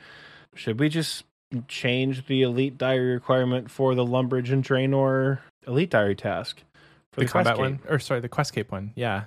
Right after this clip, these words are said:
Speaker 1: Yeah.
Speaker 2: I think it's a great idea. 'Cause, like, when that first came out, it was, it was somewhat of an, it, okay, quest cape is an achievement, but the barrier of entry back when that achievement diary step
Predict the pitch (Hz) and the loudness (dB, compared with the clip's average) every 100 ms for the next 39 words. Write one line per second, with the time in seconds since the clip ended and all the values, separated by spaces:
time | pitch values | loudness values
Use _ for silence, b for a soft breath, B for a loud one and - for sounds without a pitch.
0 | - 139 120 107 - - 165 - 120 - | 0 2 2 0 -4 2 2 2 -2 -2
1 | 120 107 92 85 90 113 - 131 143 127 | 0 2 0 -2 -4 -6 -8 2 2 2
2 | - 143 170 202 185 160 127 110 123 127 | -2 0 0 2 0 0 0 2 2 0
3 | _ _ _ _ 185 156 165 170 143 - | _ _ _ _ -4 2 2 2 0 -6
4 | - - 135 208 214 151 - 156 143 123 | -10 -8 -2 0 0 0 0 2 2 0
5 | 113 110 - 175 - - - 85 - 220 | -4 -8 -6 -8 -6 -6 -4 -4 2 2
6 | - 262 196 165 131 - 110 - 104 - | 4 2 2 0 -2 -2 -2 -2 -10 -12
7 | _ _ 127 - 170 262 190 131 - 147 | _ _ -6 0 2 4 2 2 2 -2
8 | - 117 107 110 _ _ _ 131 127 131 | 0 -2 -2 -6 _ _ _ 2 2 2
9 | 123 113 - - - 123 - 208 143 - | 0 0 -2 -12 -10 -6 -2 0 0 0
10 | 110 107 104 104 - - 101 - | 0 0 -2 -4 -6 -2 -2 -4